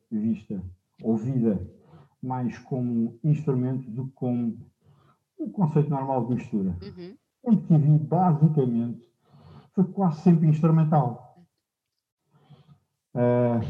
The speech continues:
Speaker 1: voz não encaixava. Nós tentámos uma ou duas vezes. Chegámos a ter até um cantor, eh, muito bom. Epá, mas pronto, seguiu, seguiu a
Speaker 2: Caminho
Speaker 1: viagem
Speaker 2: dele,
Speaker 1: dele.
Speaker 2: claro.
Speaker 1: Nós não conseguimos pôr o quarto banco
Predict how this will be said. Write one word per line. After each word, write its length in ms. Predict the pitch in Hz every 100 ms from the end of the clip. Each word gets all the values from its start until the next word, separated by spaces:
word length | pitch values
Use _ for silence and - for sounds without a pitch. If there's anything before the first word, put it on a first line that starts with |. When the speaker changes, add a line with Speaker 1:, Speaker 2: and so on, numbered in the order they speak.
| - - - 107
Speaker 1:
voz 460 | 98 151 147 127
não 120 | 143 139
encaixava. 760 | 135 139 139 131 110 101 92 123
Nós 280 | 127 127
tentámos 580 | - 127 113 139 139 139 - - _ _ _ _ _ _ _ -
uma 300 | 139 143 131
ou 80 |
duas 240 | 117 135 117
vezes. 240 | 123 113
Chegámos 320 | - 190 165 147
a 60 |
ter 220 | 143 151
até 200 | 143 143
um 240 | 143 151 147
cantor, 720 | 156 139 131 127 120 - - _ _ _ _ _ _ _ _ _ _ _ -
eh, 440 | 139 135 135 131
muito 800 | 117 120 135 147 180 175 - 123
bom. 380 | 117 117 113 - _ _ _ -
Epá, 300 | 233 - 127
mas 220 | 135 127
pronto, 300 | - 127 98
seguiu, 500 | - - 127 120 120 - _
seguiu 240 | _ 147
a 120 | 131
Speaker 2:
Caminho 100 | 113
Speaker 1:
viagem 380 | 139 131 131 120
Speaker 2:
dele, 100 | 127
Speaker 1:
dele. 400 | 139 143 143 -
Speaker 2:
claro. 200 | 170 151 - _ _
Speaker 1:
Nós 140 | 151 151
não 120 | 156
conseguimos 440 | 156 - 151 143 - -
pôr 280 | 143 - -
o 80 | 110
quarto 500 | - 147 135 - -
banco 400 | 120 139 135 -